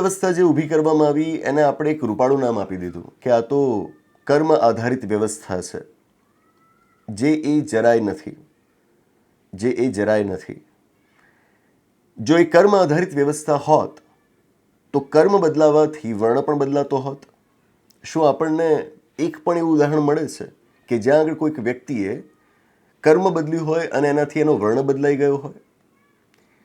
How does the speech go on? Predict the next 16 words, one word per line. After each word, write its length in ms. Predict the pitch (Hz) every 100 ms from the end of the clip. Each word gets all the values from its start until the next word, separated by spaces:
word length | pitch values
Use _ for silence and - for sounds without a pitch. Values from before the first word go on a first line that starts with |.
| _
શોધે 400 | - - 139 143 165
આપણને 320 | 143 151 143
એવું 120 | 135
ઉદાહરણ 260 | 110 120 127
મળતું 360 | 98 98 107 87
નથી. 240 | - - _ _ _ _ _ _ _ _ _ _ _ -
આગળ 300 | 127 180 190
જતાં 280 | 190 196 180
જે 60 | 180
જાતિ 400 | 110 113 180 175
વ્યવસ્થા 400 | 160 156 147 110 98
બની 200 | 135 147
એ 40 |
તો 200 | 165 156
સંપૂર્ણપણે 640 | 131 120 113 160 202 208 202
જન્મ 240 | 170 165